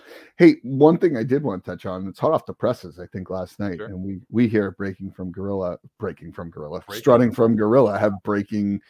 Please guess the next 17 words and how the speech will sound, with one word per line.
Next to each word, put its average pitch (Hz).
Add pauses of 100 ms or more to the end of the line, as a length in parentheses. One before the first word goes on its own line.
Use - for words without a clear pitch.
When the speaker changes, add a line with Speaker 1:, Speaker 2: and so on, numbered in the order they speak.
(360)
Speaker 1:
news 110
that 95
I 113
thought 123
was 95
really 98
interesting, 95
and 98
it's 95
A 104
E 98
W 92
related. 87
How 151
about 101 (160)
this 104
bad 73